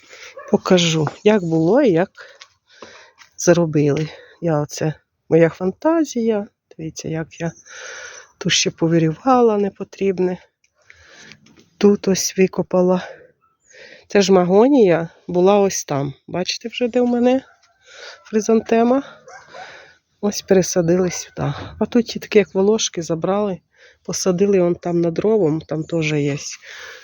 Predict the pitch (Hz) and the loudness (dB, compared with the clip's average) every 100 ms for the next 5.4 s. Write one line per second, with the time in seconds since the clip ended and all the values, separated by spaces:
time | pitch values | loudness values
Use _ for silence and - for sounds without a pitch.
0 | _ _ - - 190 226 262 139 143 139 | _ _ -16 -8 -2 -2 -2 -6 -8 -10
1 | - - 165 - - _ _ 170 165 185 | -12 -10 -12 -14 -20 _ _ -8 -2 0
2 | 170 - 170 160 156 160 160 180 160 147 | -2 -2 -2 -2 -4 -2 0 2 0 -4
3 | - 156 156 - - 151 160 156 151 156 | -6 -6 -6 -6 -10 -6 -4 -4 -6 -8
4 | - - - 156 151 151 160 - 156 156 | -14 -10 -4 -2 -2 -4 -6 -8 -8 -8
5 | 233 - - | -8 -10 -16